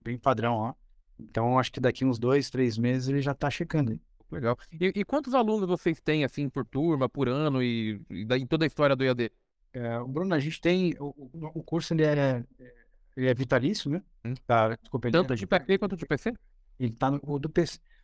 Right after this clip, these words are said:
Speaker 1: do P C ele tem, a, a anac, ela, ela mudou um pouquinho, botou um pouquinho de horas a mais. Ah,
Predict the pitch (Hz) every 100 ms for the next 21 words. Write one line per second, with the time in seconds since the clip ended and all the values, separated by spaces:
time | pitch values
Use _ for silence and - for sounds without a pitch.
0 | _ 135 147 165 - 175 180 185 190 190
1 | 190 180 143 135 131 131 143 139 185 -
2 | 151 131 - 135 131 131 131 - 131 135
3 | 165 147 - 131 123 117 117 135 139 -
4 | 135 123 123 117 107 135 170 - _ _
5 | - 117 117 113 113 110 117